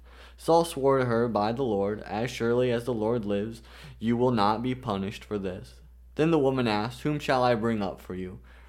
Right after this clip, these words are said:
'Bring up Samuel,' he said. The woman saw Samuel. Uh, she cried out at the top of her voice and said to Saul,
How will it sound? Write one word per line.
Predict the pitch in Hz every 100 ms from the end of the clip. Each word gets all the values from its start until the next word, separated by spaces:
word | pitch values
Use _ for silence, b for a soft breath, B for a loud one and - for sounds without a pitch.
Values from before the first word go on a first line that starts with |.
| -
'Bring | 110 123
up | 127
Samuel,' | - 156 170 160 117 110
he | 104
said. | - 113 120 135 - B B
The | 104
woman | 120 151 170
saw | 165 143 143
Samuel. | - 120 117 113 110 113 123 - - -
Uh, | - - -
she | - 123
cried | - 127 135 135
out | 131 131
at | 117
the | 117
top | 135 123 127
of | 117
her | 113
voice | 104 131 143 123
and | 117
said | 139 139
to | 131
Saul, | 123 127 135 139